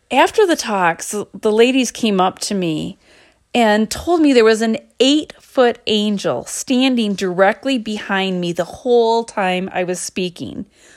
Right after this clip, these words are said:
So no wonder they were staring. They weren't staring at me. They were staring past me to the angel. And the funny thing is, is I talk for fifteen minutes spontaneously. Not my words, but words that were infused and flowed through me.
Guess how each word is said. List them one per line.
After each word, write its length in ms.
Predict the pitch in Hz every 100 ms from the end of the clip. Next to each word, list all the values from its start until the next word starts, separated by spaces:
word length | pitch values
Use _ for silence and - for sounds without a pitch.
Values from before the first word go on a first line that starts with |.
| _
So 160 | - 277
no 140 | 294
wonder 400 | 294 320 349 294
they 140 | 180
were 140 | 147 160
staring. 720 | - - 160 139 110 110 190 _ _
They 100 | -
weren't 220 | 226 254 214
staring 440 | - 240 220 196
at 120 | 180
me. 160 | 214 240
They 140 | 220
were 100 | 208
staring 420 | - - 185 175
past 420 | 170 196 190 240 -
me 300 | 180 165 160
to 140 | -
the 180 | 170 -
angel. 540 | 214 285 302 147 - - _ _ _ _ _ _ _ - _ - _ _
And 140 | 240 262
the 60 |
funny 300 | 254 349 427
thing 220 | 392 262
is, 220 | 226 214 190
is 160 | 175
I 100 | 170
talk 340 | 165 - 214 -
for 140 | 190
fifteen 720 | - 240 233 - - 214 180
minutes 320 | 262 - -
spontaneously. 1300 | - - 180 175 - 269 277 180 110 - - 120 - _ _ _ _ _ -
Not 300 | 226 294 381
my 240 | 277 311
words, 400 | 277 180 170 165
but 180 | 170 190
words 360 | 196 214 226 208
that 100 | 190
were 160 | 185
infused 640 | - 175 - 220 226 208 196
and 120 | 175
flowed 340 | - 180 165 165
through 360 | - 196 214
me. 360 | 202 156 -